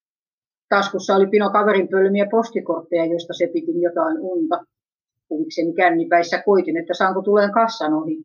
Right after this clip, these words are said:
muka satasen lihat ei. Sitten oli sairaalan papereita, kun putos parvekkeelta nelisen metriä. Olin puhaltanut yksi pilkku seitsemän promille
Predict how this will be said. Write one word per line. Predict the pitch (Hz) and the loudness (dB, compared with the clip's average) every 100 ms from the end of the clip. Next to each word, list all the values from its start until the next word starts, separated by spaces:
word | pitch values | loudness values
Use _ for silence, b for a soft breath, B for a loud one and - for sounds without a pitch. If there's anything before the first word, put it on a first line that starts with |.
| - | -2
muka | 202 165 | 0 -2
satasen | 156 180 - 160 151 156 | -4 -4 -2 -4 -2 -2
lihat | 175 175 147 - | -2 -4 -12 -8
ei. | 160 160 - _ _ _ _ _ _ _ _ _ _ | -6 -6 -10 _ _ _ _ _ _ _ _ _ _
Sitten | - 175 | -8 0
oli | 196 | 2
sairaalan | 202 220 220 180 180 190 | 4 4 4 6 4 4
papereita, | 202 202 180 151 160 165 170 - | 2 2 0 0 -6 -6 -8 -8
kun | 180 | -6
putos | 208 208 | -4 -2
parvekkeelta | - 233 190 175 175 165 | 2 2 2 0 -2 0
nelisen | 185 214 208 170 156 | 0 2 2 0 0
metriä. | 160 160 180 170 170 - | -2 -4 -4 -4 -4 -4
Olin | 208 214 | -2 0
puhaltanut | 233 226 220 220 | 2 2 2 -2
yksi | 226 | -4
pilkku | - 196 214 | -6 -6 -2
seitsemän | 233 233 - 156 | 0 0 0 -2
promille | 156 165 170 170 | 0 -2 0 0